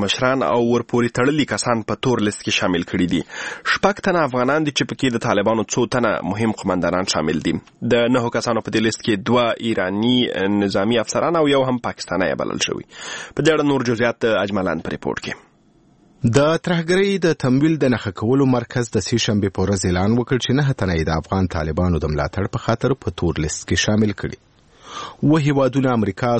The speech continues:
Speaker 2: سعودي عربستان، بحرین، قطر، متحده عربي امارات، عمان او کویټ د دې مرکز غړي دي او ټولو په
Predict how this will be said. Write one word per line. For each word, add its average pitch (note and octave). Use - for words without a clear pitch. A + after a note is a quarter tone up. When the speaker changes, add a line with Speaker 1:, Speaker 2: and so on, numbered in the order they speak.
Speaker 2:
سعودي F#2
عربستان، G#2
بحرین، G2+
قطر، G2+
متحده E2
عربي D#2+
امارات، F#2
عمان F#2+
او E2
کویټ A2
د -
دې E2+
مرکز E2
غړي B2+
دي C3
او B2+
ټولو D3
په C3